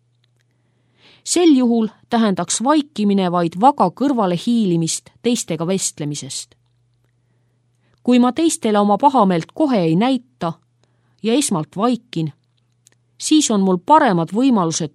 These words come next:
tunnetada, kas tasub teistega rääkida ja millise tooniga seda teha tuleks. Selline vaikimise vahelüli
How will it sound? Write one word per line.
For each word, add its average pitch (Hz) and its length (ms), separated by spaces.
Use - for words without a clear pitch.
tunnetada, 175 640
kas - 260
tasub 277 420
teistega 208 460
rääkida 180 560
ja 190 120
millise 233 420
tooniga 233 500
seda 185 280
teha 180 280
tuleks. - 500
Selline 311 460
vaikimise 226 600
vahelüli 220 640